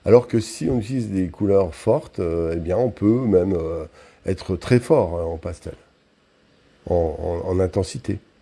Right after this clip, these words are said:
Alors là, je précise, alors ma-, après avoir fait les grandes lignes, c'est-à-dire les fameuses circonvolutions, les, les arcades de cette planète bleue, bleu-vert,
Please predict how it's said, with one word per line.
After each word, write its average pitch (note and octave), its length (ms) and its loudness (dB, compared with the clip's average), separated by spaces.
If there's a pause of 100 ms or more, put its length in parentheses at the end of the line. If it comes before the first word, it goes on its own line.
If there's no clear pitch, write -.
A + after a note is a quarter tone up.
(1400)
Alors G#2 140 6
là, G#2 180 6
je D3+ 120 2
précise, B2 680 -2
alors F#2+ 240 0
ma-, G2 240 -2
après A2 260 2
avoir A2+ 180 6
fait B2+ 140 0
les G2 120 2
grandes F#2+ 260 2
lignes, G#2+ 360 2 (520)
c'est-à-dire G2+ 220 -2
les F#2 80 2
fameuses A2 400 4
circonvolutions, F#2+ 1040 2
les, F2 360 0
les E2+ 220 -4
arcades G#2+ 640 2 (260)
de F2 60 -12
cette F2 240 -8
planète F#2 340 -2
bleue, G2+ 300 0 (540)
bleu-vert, F#2+ 400 4